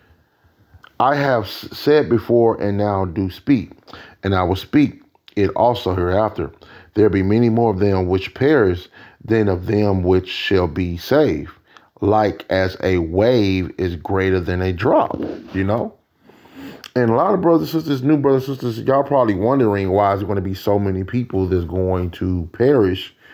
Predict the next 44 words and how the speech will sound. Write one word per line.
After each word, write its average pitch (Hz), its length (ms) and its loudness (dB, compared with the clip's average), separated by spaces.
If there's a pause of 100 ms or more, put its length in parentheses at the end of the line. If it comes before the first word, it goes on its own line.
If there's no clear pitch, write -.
(280)
when 95 160 -2
the 92 60 0
day 95 180 0
of 87 160 0
judgment 113 480 0 (460)
comes. 82 320 -4 (960)
<clears throat> 151 300 2
When, 104 400 2
um, 87 540 -2 (180)
when 95 140 -2
judgment 95 380 0
hit 135 200 0
this 95 120 -2
place, 90 300 -2
when 87 80 -6
Babylon 95 380 2
the 87 40 -4
Great, 101 340 0
which 98 200 -2
we 98 200 0
know 90 300 0
is 82 80 -4
America, 98 640 0 (440)
is 101 120 -2
gonna 104 220 0
get 92 160 -2
judged 107 340 2
by 92 140 0
the 87 100 -2
Heavenly 98 280 -2
Father. 98 460 0 (760)
Um, 90 420 0 (100)
you 113 100 -4
probably 110 280 2
wondering 131 320 2
why 110 140 2
is 107 80 0
there 104 40 -4
gonna 107 140 0
be 104 100 -2
so 107 160 -6
many 101 220 -2
people, - 480 -4 (140)
um, 87 500 -2